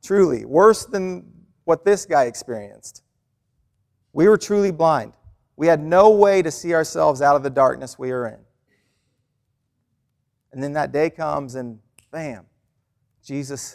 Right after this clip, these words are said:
saved us. We believe. We've got a way out. We can see the light, and he's the light.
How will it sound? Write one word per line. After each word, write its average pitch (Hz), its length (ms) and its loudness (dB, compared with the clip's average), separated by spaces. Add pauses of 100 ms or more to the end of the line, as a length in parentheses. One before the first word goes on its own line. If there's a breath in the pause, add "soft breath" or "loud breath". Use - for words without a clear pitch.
saved 139 460 -10
us. - 320 -20
We 139 200 -8
believe. 139 540 -8 (840)
We've 123 200 -8
got 151 220 6
a 160 40 2
way 151 260 4
out. 117 500 0
We 143 180 -4
can 139 160 -10
see 156 240 -6
the 156 120 -2
light, 127 380 2 (540)
and 117 160 -12
he's 131 260 -12
the 127 100 -10
light. 120 340 -2